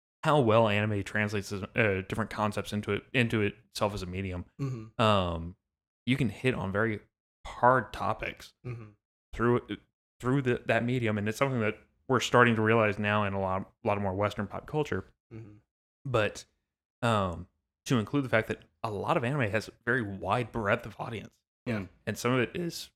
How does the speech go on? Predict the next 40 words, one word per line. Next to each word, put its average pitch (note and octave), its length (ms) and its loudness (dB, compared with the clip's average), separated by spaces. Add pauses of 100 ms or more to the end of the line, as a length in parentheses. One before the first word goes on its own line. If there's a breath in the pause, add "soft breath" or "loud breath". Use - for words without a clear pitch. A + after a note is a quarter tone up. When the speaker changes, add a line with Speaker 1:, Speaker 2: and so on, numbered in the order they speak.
(440)
Speaker 1:
far G#2 180 2
more A#2+ 280 2
adult, B2 420 -2 (540)
too B2 180 2
far C3 260 4
adult. C3+ 400 0 (140)
Speaker 2:
Mm-hmm. A2 380 -4
Speaker 1:
Um, G2 680 6
and A2+ 200 2
others A2 460 0
are G#2 360 2 (400)
very A2 360 4 (480)
kid C3 260 0
focused, A#2+ 500 2
but A#2 120 -6
they're A2+ 100 -4
not G2+ 400 -6
pulling G#2 260 2
punches. A2 460 -6
It's, G2+ 320 -6
Speaker 2:
Yeah. A#2+ 80 -6
Speaker 1:
it's A2+ 200 -2
pointing C3+ 280 0
out, C#3 80 0
like, A#2 180 -4
okay, C3+ 460 2 (300 loud breath)
yes, C3+ 360 0 (120)
Ash B2+ 260 -4
Ketchum C3+ 360 0
just G#2+ 260 -2
won B2 120 0
this C3+ 120 0
big C3+ 200 -2
battle, D3+ 320 4
and A2 160 -2
he's G2+ 160 -6
going B2+ 320 -2
up C3+ 120 2
with B2 80 6
his C3 240 0